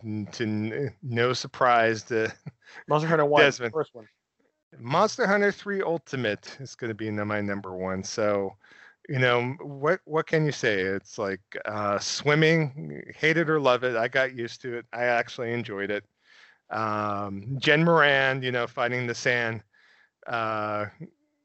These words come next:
Speaker 1: creature in the desert and that whole thing, uh, just was just crazy.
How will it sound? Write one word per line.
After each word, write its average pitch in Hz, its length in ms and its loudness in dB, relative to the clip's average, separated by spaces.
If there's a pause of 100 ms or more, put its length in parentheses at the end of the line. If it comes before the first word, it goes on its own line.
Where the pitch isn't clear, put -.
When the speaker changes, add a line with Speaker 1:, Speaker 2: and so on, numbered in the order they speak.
Speaker 1:
creature 127 440 -4
in 113 100 -2
the 110 80 -2
desert 110 460 0
and 113 160 -8
that 113 200 -2
whole 110 240 -6
thing, 101 460 -6 (200)
uh, 104 260 -6
just 104 280 -10
was 107 180 -8
just - 420 -12
crazy. 107 600 0